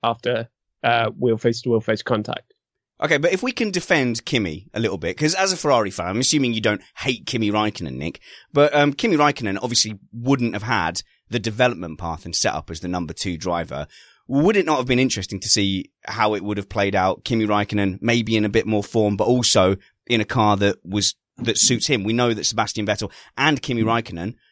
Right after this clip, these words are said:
Speaker 2: famously like their car in a particular way. Kimi Räikkönen likes it very pointy, i-, is a word I've heard.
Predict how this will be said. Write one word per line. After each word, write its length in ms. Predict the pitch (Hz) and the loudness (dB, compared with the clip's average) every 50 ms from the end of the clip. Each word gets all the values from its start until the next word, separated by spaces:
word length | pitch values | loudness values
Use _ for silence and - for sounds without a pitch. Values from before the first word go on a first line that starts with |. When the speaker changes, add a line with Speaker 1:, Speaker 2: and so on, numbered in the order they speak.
| _ _ _ _ _ | _ _ _ _ _
Speaker 2:
famously 640 | - - - 123 113 110 107 - - 113 107 113 110 _ | -10 -4 -2 0 0 0 -2 -2 -4 -4 -6 -8 -10 _
like 400 | 131 127 120 117 110 110 110 - | -6 -2 2 2 2 2 0 -2
their 120 | - 117 104 | -4 -4 -4
car 320 | - - 107 104 104 98 - | -2 0 0 2 2 0 0
in 140 | 117 113 | -2 -4
a 60 | 107 - | -4 -4
particular 500 | - 104 - - 107 - - 120 110 113 | -6 -8 -8 -8 -8 -6 -2 0 2 4
way. 160 | 123 113 90 | 4 4 2
Kimi 260 | - - - 117 113 | 0 -4 -2 0 2
Räikkönen 340 | 113 107 110 - 107 104 104 | 2 0 0 0 -2 -2 0
likes 200 | 107 104 - - - | 0 0 0 0 -2
it 140 | 104 - - - _ _ | -2 -2 -4 -10 _ _
very 360 | - 107 120 113 110 104 120 - | -14 -6 0 2 2 2 0 0
pointy, 580 | - - 202 175 139 117 - - 73 65 - _ _ _ _ - | 0 4 4 4 4 4 2 -2 -4 -6 -10 _ _ _ _ -6
i-, 140 | 85 80 - | -6 -4 -4
is 180 | 92 98 - - - | -2 -2 -2 0 0
a 80 | 95 | 0
word 300 | 95 95 98 90 90 87 | 2 4 4 4 6 4
I've 180 | 85 82 85 80 | 4 2 0 0
heard. 260 | 85 78 78 76 - | -2 -2 -2 -4 -6